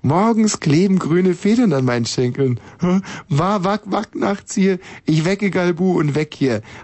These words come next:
Weiter nach Zaire, wo bei Brautpreisverhandlungen scharf an der Liebesperle gezupft wird.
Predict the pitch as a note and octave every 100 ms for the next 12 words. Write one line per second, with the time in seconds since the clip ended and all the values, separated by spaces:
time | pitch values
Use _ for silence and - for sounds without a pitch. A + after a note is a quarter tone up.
0 | - C#3 F3+ E3+ D#3 D3+ - D#3+ D3+ C3+
1 | G2 - - - C#3 B2+ A#2+ - A#2 D3
2 | G#3+ - - E3 E3 - C#3 C#3+ D3+ C#3
3 | B2+ A#2 - D3+ F3 D#3+ - D3+ C#3+ C3+
4 | D3+ C3+ A#2 - G#2 F#2 F#2 E2 G2 E2+
5 | - D#2+ D2+ -